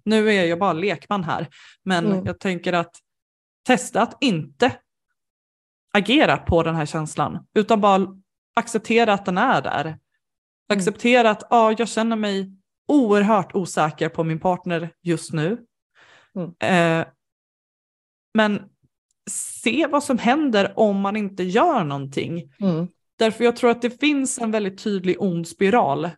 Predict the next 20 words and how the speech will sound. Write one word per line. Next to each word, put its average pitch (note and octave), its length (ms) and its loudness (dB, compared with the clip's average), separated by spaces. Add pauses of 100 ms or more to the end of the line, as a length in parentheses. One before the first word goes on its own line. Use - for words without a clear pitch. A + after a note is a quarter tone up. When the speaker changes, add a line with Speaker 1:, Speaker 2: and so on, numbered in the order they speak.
(100)
Speaker 1:
Att G3 200 -4
ju G3+ 60 -2
mer A3+ 440 2
man G3 380 -2
agerar, D#3+ 420 -2
ju D#3+ 200 -6
mer E3 280 -2
man D#3 180 -4
försöker D#3 380 -6
kontrollera, D3 680 -2
desto D3 320 -4
mer C#3 220 -4
misstänksam D3 600 -4
blir C#3 220 -6
man. C3+ 280 -6 (1200)
Speaker 2:
Absolut. A#3 1000 2 (200)
Det A#3 220 8
håller A#3 280 4
jag, A3+ 240 2
ja, A3 320 2